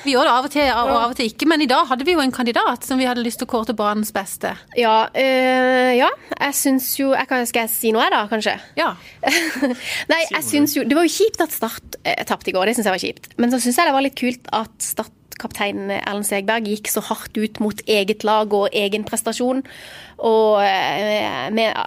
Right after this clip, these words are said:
Speaker 2: ja, han var rett og slett flau over, eller skamma seg over prestasjonen. At han synes, det var så vidt han gadd å stå i et sånt, eh, intervju, T V-intervju etter kampen. Eh, han sier at måten, eh, de presterte på i dag, det var ikke verdt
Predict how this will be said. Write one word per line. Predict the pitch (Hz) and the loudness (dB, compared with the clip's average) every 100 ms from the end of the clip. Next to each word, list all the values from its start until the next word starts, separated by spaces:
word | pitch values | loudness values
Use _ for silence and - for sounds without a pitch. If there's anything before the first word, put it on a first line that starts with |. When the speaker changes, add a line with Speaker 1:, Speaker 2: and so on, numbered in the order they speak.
| - | -4
Speaker 2:
ja, | 269 | -2
han | 277 | 0
var | 240 226 | 0 0
rett | 220 240 | -2 -4
og | - | -4
slett | 208 | -6
flau | - - 220 247 | -6 0 2 2
over, | 233 208 202 202 190 190 | 2 0 2 2 0 -2
eller | 214 208 | -4 -2
skamma | - - 240 233 247 | -4 0 2 4 4
seg | 302 220 208 | 2 0 0
over | 208 202 208 202 196 196 | 0 0 2 2 2 -2
prestasjonen. | 208 220 208 254 254 202 - - - - - | -4 -6 -2 0 0 -2 -10 -20 -18 -16 -6
At | 226 | -2
han | 220 214 | 0 -2
synes, | 226 214 | -2 -4
det | - | -2
var | 247 | -2
så | |
vidt | 247 247 | 0 0
han | 233 | 0
gadd | 220 | 0
å | 214 | 0
stå | - 220 226 | 0 2 2
i | |
et | 208 | 0
sånt, | 208 202 202 202 - | -2 -2 -4 -4 -4
eh, | 185 214 | -2 -2
intervju, | 208 196 214 | -4 -4 -2
T | 220 | -2
V-intervju | 208 214 208 208 208 | -2 -4 -4 -2 0
etter | - - 202 | -2 -6 -4
kampen. | 247 247 311 480 - - - - - - - - | -6 0 0 0 -4 -20 -20 -20 -20 -20 -20 -10
Eh, | - 247 247 226 208 202 | 0 4 4 2 0 0
han | 220 | 0
sier | 269 240 240 | 0 0 2
at | 240 | 2
måten, | 226 233 233 226 269 262 233 | 4 4 2 -2 0 2 2
eh, | 214 214 | 2 0
de | |
presterte | 214 - 220 226 240 | -4 -4 -4 -4 -2
på | 220 | 0
i | |
dag, | 233 | 0
det | 220 | 0
var | 208 | -4
ikke | 202 | -2
verdt | 214 - - | -4 -6 -16